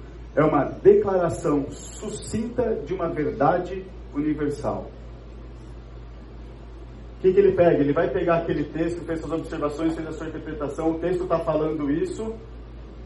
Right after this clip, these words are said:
ele faz um resumo daquilo que o texto tá falando e tira uma aplicação daquilo. Esse resumo geralmente vai tentar fazer com uma frase, com palavras,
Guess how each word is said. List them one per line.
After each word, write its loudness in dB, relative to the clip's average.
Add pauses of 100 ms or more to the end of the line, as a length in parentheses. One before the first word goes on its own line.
(320)
ele 2
faz 8
um 2
resumo 6
daquilo 4
que 0
o 2
texto 2
tá 0
falando 2 (220)
e -10
tira 0
uma 2
aplicação -2
daquilo. -6 (560)
Esse 6
resumo 8
geralmente 4
vai 6
tentar 0
fazer 0
com -6
uma -2
frase, 0
com -6
palavras, -4